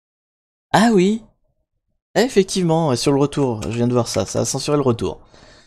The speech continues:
Eh bien, euh, sachez que c'était pas censuré quand c'était en live, voilà, vous aviez qu'à être en direct. Euh, donc, voilà le one-liner. Alors celui-là c'est celui de Chris, alors s'il marche pas, c'est de sa faute.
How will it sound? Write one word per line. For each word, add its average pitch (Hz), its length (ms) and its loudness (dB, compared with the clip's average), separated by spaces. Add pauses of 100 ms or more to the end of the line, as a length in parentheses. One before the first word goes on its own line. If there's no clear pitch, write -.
(1040)
Eh 131 80 2
bien, 160 300 10
euh, 139 180 10
sachez 156 420 2
que 143 280 0
c'était - 280 -2
pas 131 140 -2
censuré 120 480 -2
quand 120 120 -8
c'était - 220 -4
en 101 100 2
live, 87 220 0
voilà, 82 220 -6
vous - 160 -8
aviez 98 220 -2
qu'à 104 120 -2
être 98 140 -2
en 95 80 -4
direct. - 440 -10 (720)
Euh, 147 340 6
donc, 165 600 0
voilà 151 520 8
le 139 220 2
one-liner. 135 640 2
Alors - 140 -6
celui-là - 180 0
c'est 226 140 -2
celui 214 160 -4
de - 40 -12
Chris, - 300 0
alors 110 160 2
s'il - 160 -2
marche - 220 -2
pas, 202 160 6
c'est - 100 -4
de 170 60 -2
sa 165 100 -2
faute. - 320 -8